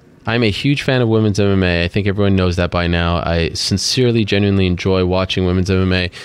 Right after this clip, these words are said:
Uh, I watch and enjoy all M M A, but there's something different that women bring to the table, and I just enjoy them. I enjoy interviewing them. They're a breath of fresh air, all those things. They really need to up the production of those shows.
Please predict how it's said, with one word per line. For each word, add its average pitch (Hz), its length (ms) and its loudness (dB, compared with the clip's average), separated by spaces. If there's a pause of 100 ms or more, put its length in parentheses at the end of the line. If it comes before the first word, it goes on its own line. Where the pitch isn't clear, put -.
(340)
Uh, 90 340 -2
I 165 80 -2
watch 185 300 -2
and - 640 -2
enjoy 107 320 2
all 120 260 2
M 98 140 0
M 104 80 2
A, 123 100 2
but 151 180 0 (100)
there's 170 260 2
something 147 480 0 (160)
different 131 320 0
that 113 160 2
women 113 240 2
bring 110 160 0
to 107 100 -2
the 92 80 0
table, 139 480 0
and 104 300 0
I 117 60 0
just 123 220 -2
enjoy 104 280 2
them. 101 120 2
I 92 60 2
enjoy 92 240 2
interviewing 123 600 2
them. 113 200 2
They're 95 120 2
a - 20 -8
breath 95 200 0
of 92 100 -6
fresh 92 260 -2
air, 90 260 0 (440)
all 120 180 2
those 98 180 0
things. 69 400 -4 (240)
They 101 120 0
really 104 220 2
need 92 200 0
to 87 240 0
up 82 120 -6
the 80 80 -4
production 85 460 -2
of 76 120 -4
those 78 140 -2
shows. 64 520 -2